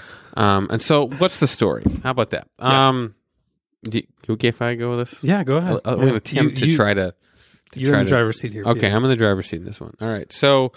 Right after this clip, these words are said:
Speaker 1: China has a social credit system. Now, you might be like, "Wow, what's that?" Well, in the, in the States here, and, um,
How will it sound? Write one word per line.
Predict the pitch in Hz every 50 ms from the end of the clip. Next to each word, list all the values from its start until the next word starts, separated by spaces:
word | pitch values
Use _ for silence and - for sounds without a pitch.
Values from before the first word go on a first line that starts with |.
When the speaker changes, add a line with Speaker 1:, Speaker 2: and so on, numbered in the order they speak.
| - _ _ _ _ _ _ _ _
Speaker 1:
China | - - - 214 214 220 214 208 202
has | 156 165 160 147 143
a | 135 123
social | - - - - - - 147 143 139 - - - 151 147 143 139 139 131 - _ _ _ _ _ _ _
credit | - - - - - 120 110 104 104 98 - - - - -
system. | - - - - 117 98 - - - - 64 58 - - -
Now, | 113 113 110 107 104 107 - - - _ _ _ _ _ _ _ -
you | 139
might | 127 120 107 107
be | - 92
like, | - - -
"Wow, | 127 151 170 156 113
what's | 98 104 - -
that?" | - 139 127 65 67
Well, | 104 120 123 127 123 123 - _ _
in | - 127 127
the, | 123 120 - - -
in | 117 117
the | 113
States | - - - - 135 127 135 143 - - -
here, | 135 127 127 127 127 131
and, | 104 90 101 95 95 92 - _ _ _ _ _ _ _ _ _ _ _ _ _ _ -
um, | - 110 104 101 98 98 98 92